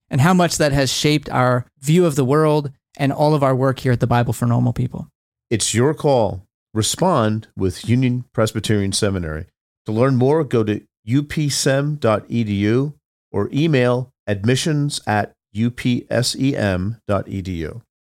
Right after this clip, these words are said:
Speaker 2: Did you know Fast Growing Trees is the biggest online nursery in the U S with more than ten thousand different kinds of plants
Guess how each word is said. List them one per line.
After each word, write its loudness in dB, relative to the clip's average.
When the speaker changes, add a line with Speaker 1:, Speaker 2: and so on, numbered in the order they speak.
Speaker 2:
Did 2
you 4
know 4
Fast 0
Growing 0
Trees 0
is -2
the 0
biggest 0
online 2
nursery 0
in -2
the 0
U 4
S 0
with -2
more 2
than 0
ten 0
thousand 0
different -2
kinds -2
of -10
plants -2